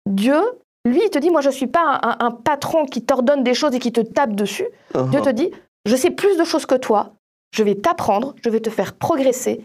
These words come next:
Speaker 2: Et on va
Speaker 1: je
Speaker 2: faire
Speaker 1: vais,
Speaker 2: ensemble.
Speaker 1: et on va faire ensemble.
Speaker 2: On va faire ensemble.
Speaker 1: Y a pas mieux.
Speaker 2: Alors, ça veut dire, chers auditeurs, que, euh, vous allez trouver beaucoup de richesses,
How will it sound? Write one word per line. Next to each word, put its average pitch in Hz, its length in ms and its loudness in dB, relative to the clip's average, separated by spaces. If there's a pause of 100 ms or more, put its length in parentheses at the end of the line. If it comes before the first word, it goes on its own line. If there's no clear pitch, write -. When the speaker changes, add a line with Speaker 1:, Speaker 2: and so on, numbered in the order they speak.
Speaker 2:
Et - 80 4
on 262 60 0
va 226 60 2
Speaker 1:
je 208 60 2
Speaker 2:
faire 220 100 2
Speaker 1:
vais, 220 40 2
Speaker 2:
ensemble. 226 240 0
Speaker 1:
et 226 40 4
on 220 40 0
va 208 80 0
faire 214 200 0
ensemble. 180 240 -2
Speaker 2:
On - 20 0
va 123 80 2
faire 101 160 -2
ensemble. 90 240 -8 (420)
Speaker 1:
Y 165 40 -6
a - 40 -6
pas 185 120 0
mieux. 480 160 2 (580)
Speaker 2:
Alors, 156 160 4
ça 175 100 2
veut 156 120 4
dire, 214 240 0
chers 120 240 0
auditeurs, 175 580 2
que, - 120 -2
euh, 147 400 2
vous 156 180 0
allez 170 140 2
trouver 202 300 0
beaucoup 262 380 -2
de 208 100 4
richesses, 196 800 -2